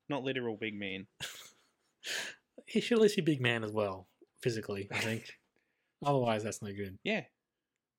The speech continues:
Speaker 1: Yeah, I mean, Kingpin fits the description more. He's the big man.
Speaker 2: He's the king.
Speaker 1: Literally and figuratively.
Speaker 2: Yeah.
Speaker 1: Yeah. I think, I think once Kingpin came around, the big man,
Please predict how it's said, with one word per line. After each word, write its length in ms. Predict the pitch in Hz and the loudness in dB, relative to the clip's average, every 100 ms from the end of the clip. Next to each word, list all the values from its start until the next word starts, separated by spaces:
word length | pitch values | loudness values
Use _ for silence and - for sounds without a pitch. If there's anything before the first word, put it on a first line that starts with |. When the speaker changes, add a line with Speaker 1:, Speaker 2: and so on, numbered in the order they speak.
| _ _ _ _ - | _ _ _ _ -2
Speaker 1:
Yeah, 180 | 170 | 0
I 40 | 143 | 2
mean, 180 | 156 151 | -2 -2
Kingpin 520 | 170 165 160 120 117 | -4 -4 -4 -4 -4
fits 360 | 131 123 - - - | -6 -6 -10 -14 -8
the 60 | 123 | -6
description 440 | - 127 120 117 | -4 -6 -6 -4
more. 220 | 120 156 - | -4 -4 -2
He's 180 | 170 151 | -2 0
the 140 | 127 | 2
big 200 | 131 156 | 2 2
man. 320 | 120 117 170 - _ _ _ _ _ _ - | -2 -4 -6 -16 _ _ _ _ _ _ -6
Speaker 2:
He's 140 | 131 110 | -4 0
the 60 | |
king. 300 | - 233 - - | 2 0 -2 -2
Speaker 1:
Literally 440 | 147 165 165 143 | 0 0 0 0
and 120 | 160 180 | -2 -2
figuratively. 460 | 156 139 - - | -4 -4 -2 0
Speaker 2:
Yeah. 140 | 226 135 - _ _ _ _ _ _ _ _ _ _ _ _ _ _ _ _ _ - - - - - | 0 -2 -8 _ _ _ _ _ _ _ _ _ _ _ _ _ _ _ _ _ -20 -20 -20 -20 -16
Speaker 1:
Yeah. 120 | 80 - _ _ _ _ _ - | -14 -14 _ _ _ _ _ -6
I 60 | 143 | 0
think, 240 | 196 160 | 0 2
I 100 | 165 | 0
think 200 | 196 180 | 2 2
once 200 | 156 135 | 2 0
Kingpin 440 | - 139 131 135 | -2 -2 -2 -2
came 240 | 123 131 120 | 0 0 0
around, 220 | 117 117 | -2 -2
the 60 | 117 | -2
big 200 | 123 117 | -4 -2
man, 320 | 113 107 | -4 -4